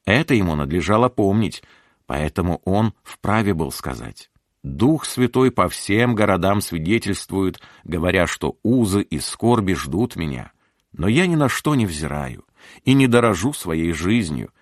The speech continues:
только бы с радостью совершить поприще мое и служение,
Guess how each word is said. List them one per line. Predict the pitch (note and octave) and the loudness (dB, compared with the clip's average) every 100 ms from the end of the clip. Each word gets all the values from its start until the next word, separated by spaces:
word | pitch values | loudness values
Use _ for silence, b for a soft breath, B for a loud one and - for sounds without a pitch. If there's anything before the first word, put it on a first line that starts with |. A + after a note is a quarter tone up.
| _ _ - | _ _ -2
только | F#3+ - C3 | -2 0 0
бы | A2 G2+ b b - | 2 0 b b -18
с | - - | -10 -4
радостью | G#2 D3+ A#2 - - - - | 0 2 0 -2 -6 -12 -8
совершить | C#2 C2 C#2+ F#2+ D#2+ - | -4 -4 -4 -4 -4 0
поприще | F#2 A2+ F#2 - - | 0 0 0 -2 -2
мое | E2+ D#2+ D2 D2 | 0 0 0 -2
и | - | -4
служение, | F#2 - B1+ - G#2+ G#2+ F2 D#2 | -6 -6 -8 -2 0 2 0 -2